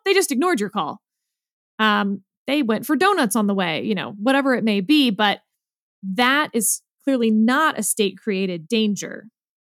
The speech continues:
And so then how, what is the state-created danger doctrine? And you wanna talk about judge-made, David, like, go back to that <laughs> statute.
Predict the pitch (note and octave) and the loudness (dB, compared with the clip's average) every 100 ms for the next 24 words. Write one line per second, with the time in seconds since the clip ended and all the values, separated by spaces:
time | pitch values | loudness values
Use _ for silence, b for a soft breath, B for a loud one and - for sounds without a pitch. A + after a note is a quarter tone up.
0 | _ _ _ _ _ _ _ _ _ _ | _ _ _ _ _ _ _ _ _ _
1 | - G#3 C4 C4 C4 A#3 - - B3+ C4+ | -10 -2 0 2 -2 -4 -10 -14 -6 -4
2 | C4 B3+ - B3 D#4+ F#4+ D#4 D#4+ - D#4 | -2 -2 -4 -2 2 2 0 -4 -2 -6
3 | - D4+ C4+ D4 D4+ D4 C#4 C4+ C#4+ C4+ | -4 -4 -2 -4 -4 -2 -2 -2 -6 -8
4 | _ _ _ F#3+ F4 G4 E4+ D#4 D4 C4+ | _ _ _ -4 0 0 0 -2 -2 -2
5 | G3+ C4+ A#3 A3+ C#4+ F#4 A3 G3 A3+ C4 | 0 -2 0 0 0 -2 -2 -2 -2 -2
6 | A#3+ C#4 D4 D4 D#4 - C#4 C4+ C4 - | -2 0 2 0 -2 -4 -2 -4 -4 -4
7 | C#4 G4 - - A#3 B3 - | -2 0 0 2 2 2 -2